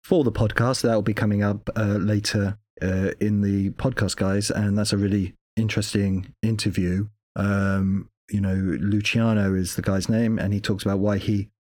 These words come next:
does the triathlons and his philosophy of training. It's really, um, fascinating. But one of the things that Luciano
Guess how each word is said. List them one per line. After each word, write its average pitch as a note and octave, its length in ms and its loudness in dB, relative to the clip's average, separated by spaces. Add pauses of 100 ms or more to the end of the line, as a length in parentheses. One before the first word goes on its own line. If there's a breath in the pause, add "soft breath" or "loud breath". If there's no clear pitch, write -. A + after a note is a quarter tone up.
(120)
does A#2+ 200 2
the A2 60 0
triathlons G#2+ 440 0
and G2+ 140 0
his G#2+ 260 -2
philosophy G#2 460 0
of F#2 60 -4
training. A#2 320 0
It's D#2+ 140 -2
really, G2 420 0
um, F#2+ 420 0
fascinating. F#2+ 520 -2 (440)
But A#2 80 2
one C#3+ 160 2
of D3+ 60 4
the C3+ 60 0
things C3 300 2
that B2 100 2
Luciano A2+ 840 2